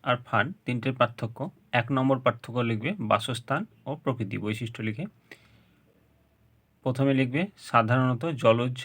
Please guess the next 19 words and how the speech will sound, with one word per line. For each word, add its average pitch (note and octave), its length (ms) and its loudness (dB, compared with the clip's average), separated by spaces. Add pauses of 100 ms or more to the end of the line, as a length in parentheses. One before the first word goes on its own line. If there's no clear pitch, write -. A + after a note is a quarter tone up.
(300)
প্রকৃতির, C3+ 460 -2 (100)
শৈবালের A2 460 0
ঘরে A2 200 2
লিখবে, A2 200 -6 (720)
মসের B2 460 0
ঘরে C3 220 6
লিখবে C3 260 -2 (680)
উভচর C3+ 600 6
উদ্ভিদ, B2 320 -4 (1120)
এটা A#2 180 -2 (140)
জলজ A2+ 280 4 (100)
প্রকৃতির, D3 420 -10 (1080)
আর G#2+ 120 0 (140)
ফার্নের C3 420 6
ঘরে A#2+ 240 2
লিখবে A2+ 220 -2 (380)
এরা B2+ 140 0 (160)
স্থলজ A#2+ 380 4 (120)
প্রকৃতির। G2+ 460 -12